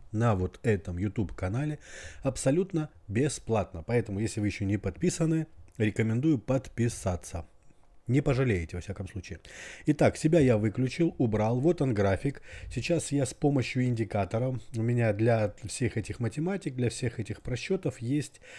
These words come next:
а, специальный индикатор. Я его для этих целей и писал, который помогает рассчитать абсолютно любые варианты развития событий.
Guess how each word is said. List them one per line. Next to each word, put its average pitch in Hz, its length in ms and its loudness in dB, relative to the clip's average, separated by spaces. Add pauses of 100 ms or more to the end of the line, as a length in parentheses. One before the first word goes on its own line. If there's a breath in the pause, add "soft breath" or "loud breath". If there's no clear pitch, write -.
(220 loud breath)
а, 110 160 0
специальный 120 560 0
индикатор. 139 500 0
Я 139 280 0
его 120 200 4
для 104 800 0 (600)
этих 120 280 -2
целей 123 380 0
и 123 120 0
писал, 101 540 -2
который 107 360 0
помогает 135 560 0
рассчитать 120 520 -4
абсолютно 131 500 -2
любые 135 440 2
варианты 117 460 -2
развития 101 380 -4
событий. 95 480 -6